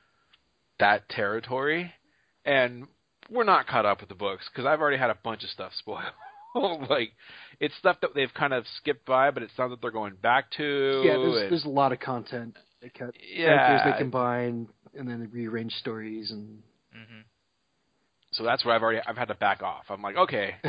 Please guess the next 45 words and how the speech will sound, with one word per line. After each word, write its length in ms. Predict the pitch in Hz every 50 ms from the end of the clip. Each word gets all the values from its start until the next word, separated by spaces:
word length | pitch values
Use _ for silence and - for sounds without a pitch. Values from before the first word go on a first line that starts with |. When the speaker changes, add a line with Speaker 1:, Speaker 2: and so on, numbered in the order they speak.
| -
Speaker 2:
<laughs> 200 | - - 202 -
He's 200 | - 175 175 185 -
Speaker 1:
I'm 60 | 185
Speaker 2:
off 120 | 165 156 135
in 100 | 135 131
the 100 | 127 127
main 140 | 139 143
Speaker 1:
gonna 100 | 131 120
Speaker 2:
thrust. 280 | 127 127 120 - - - - _ _ _ 139 147 147 - - - - - - - - _ _ _
Speaker 3:
Yeah. 80 | 208 214 - -
Speaker 1:
<laughs> 200 | - 180 165 143 -
Yeah. 220 | - 120 101 82 - - _ _ - - - - _ _ -
'Cause, 100 | 139 139
like, 140 | 151 143 -
I 40 | 147
think 180 | - - 143 120
I 100 | 107 104 - -
told 140 | 117 107
you, 60 | 104 101
I 60 | 98 -
fell 140 | - 156 156
asleep 380 | 135 - - - 135 135 120 113
listening 240 | 110 - - 110 101
to 80 | 101
a 60 | 95
podcast, 460 | - - - 95 90 92 - - 90 -
and 140 | 160 156 131
they 160 | 156 160 160
Speaker 2:
<laughs> 60 | -
Yeah. 120 | 156 165 147
Speaker 1:
spoiled 360 | 117 120 143 147 113 104 - - 139 - _ _ _ _ _ _ _ -
the 160 | 117 - -
ending 340 | 123 233 233 117 110 190 190
of 180 | - - 233
last 300 | 190 98 95 - 208 170
season 380 | - - 214 - - - - - _
to 140 | - _
me, 60 | 98 90
and 100 | 92 101
that 160 | 113 113 -
really 300 | 123 131 123 120 104 - -
<laughs> 60 | -
pissed 280 | - 190 - - - -
me 80 | 196
off. 220 | 202 165 160 120